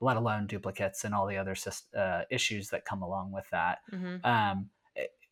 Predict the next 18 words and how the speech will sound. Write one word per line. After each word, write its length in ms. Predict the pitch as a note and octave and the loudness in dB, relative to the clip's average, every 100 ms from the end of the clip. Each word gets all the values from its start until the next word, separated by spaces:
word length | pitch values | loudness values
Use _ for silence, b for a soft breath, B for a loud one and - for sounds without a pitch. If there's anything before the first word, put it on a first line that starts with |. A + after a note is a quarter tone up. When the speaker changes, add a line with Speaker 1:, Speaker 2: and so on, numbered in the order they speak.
| _ - | _ -4
Speaker 1:
it, 340 | D3+ C#3 - - | 2 2 2 -8
the, 520 | C#3+ C3 B2+ A#2 A2+ - | -2 4 6 6 4 2
having 400 | C3 C#3+ D#3+ D3 | 4 4 4 4
that 360 | A#2 G#2+ - | 4 4 0
strong 800 | - - - A#2+ A2+ A2+ A2 A2+ - _ _ _ - | -4 -2 0 2 2 2 2 -2 -6 _ _ _ -2
kind 160 | C3+ | -2
of 80 | - | 2
operational 600 | A2+ G#2+ A2 A2+ - G#2+ | 2 4 2 2 2 0
foundation 640 | - G#2+ G2 G#2 G2+ A2+ G#2 | 2 2 2 0 0 0 0
early 360 | A2+ A2 G#2 | 0 2 2
on, 400 | G2+ A2 C#3 C#3 - - A#2 | 4 4 2 -2 -10 -4 2
uh, 420 | A2+ - F#2+ - - - | 4 6 4 2 -4 0
is 240 | A#2+ - | 0 0
truly 460 | - - C#3+ B2+ A2 | 0 4 6 6 4
important 580 | G#2+ A2+ E2+ G#2+ - | 4 2 2 -2 -4
for 180 | - A2+ | -2 -2
growth, 420 | - G2 F2 - - | 0 2 2 -2 -6
because 420 | A2+ A#2+ G#2 | -2 0 0